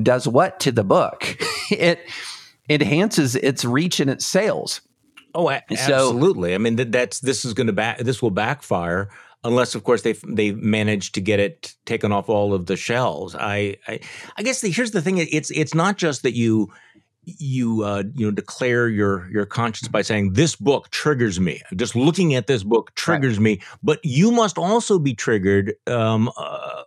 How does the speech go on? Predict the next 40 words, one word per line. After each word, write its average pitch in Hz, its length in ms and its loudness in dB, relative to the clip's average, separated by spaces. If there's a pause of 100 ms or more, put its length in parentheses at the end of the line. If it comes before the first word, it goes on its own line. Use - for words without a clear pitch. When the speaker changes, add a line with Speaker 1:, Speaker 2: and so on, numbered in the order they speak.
Speaker 2:
or, 131 220 2
or 131 160 2
else 131 200 0
you're 117 140 4
a 113 80 2
terrible 117 400 2
person. 120 380 -2
I 80 60 -6
mean, 110 180 2
it's, 120 180 -2
it's 123 260 -2
the 117 120 0
demand 123 540 2 (300)
that 135 220 0
you 127 160 2
shared 160 640 0
the, 101 320 -2
the 107 100 0
triggered 92 400 -6
reaction 85 540 -2 (260)
and 135 140 0
that 156 160 0
you 147 240 2
act 165 400 -4
on 113 180 2
it 113 120 -2
to - 100 -10
prevent 120 380 0
anyone 131 420 2
else 123 460 0 (360)
from 120 180 2
being 113 220 4
exposed 131 640 0
to 92 140 2
it. 90 100 2
And 110 140 2
this 156 180 -2
is 131 180 -2
like, 110 340 0
I, 120 260 0